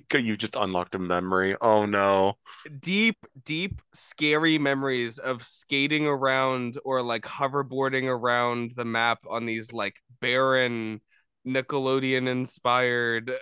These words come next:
Speaker 2: <laughs> maps. And there was, like, this whole subplot with, like,
Speaker 1: Yeah, yeah, the, uh,
Speaker 2: it's always
Speaker 1: s-,
Speaker 2: robots or something.
Speaker 1: Yeah, and totally insane, totally bizarre, nonsensical,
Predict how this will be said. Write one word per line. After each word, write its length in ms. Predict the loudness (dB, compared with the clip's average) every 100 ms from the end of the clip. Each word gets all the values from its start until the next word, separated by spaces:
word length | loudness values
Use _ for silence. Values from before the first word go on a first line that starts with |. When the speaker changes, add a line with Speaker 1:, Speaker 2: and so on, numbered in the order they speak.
| -2 -2 2 4
Speaker 2:
<laughs> 480 | 4 2 0 -2 -2
maps. 460 | 0 0 -2 -6
And 160 | -6 -2
there 80 | -4
was, 100 | -4
like, 120 | -8
this 140 | -12
whole 240 | -8 -8 -8
subplot 1040 | -10 -6 -6 -6 -16 -10 -4 -2 0 -2
with, 120 | -6 -8
like, 160 | -2
Speaker 1:
Yeah, 140 | -2 -2 _ _
yeah, 260 | -6 -2 -2
the, 280 | 0 -2 0
uh, 80 | 0
Speaker 2:
it's 100 | 2
always 240 | 2 2
Speaker 1:
s-, 100 | 0
Speaker 2:
robots 500 | 2 2 4 2 0
or 80 | -8
something. 640 | -6 -8 -6 -8 -8 -10 -8
Speaker 1:
Yeah, 280 | 0 2 2 0 -10
and 220 | -12 -12 -18 -14
totally 500 | -4 2 4 6 4
insane, 540 | 2 0 -2 0 0 -4
totally 500 | -2 2 2 0 -2 _ _ _ _ _ -6
bizarre, 560 | -4 2 4 6 6 2
nonsensical, 1160 | 0 0 0 -4 -6 -6 -8 -2 0 0 -2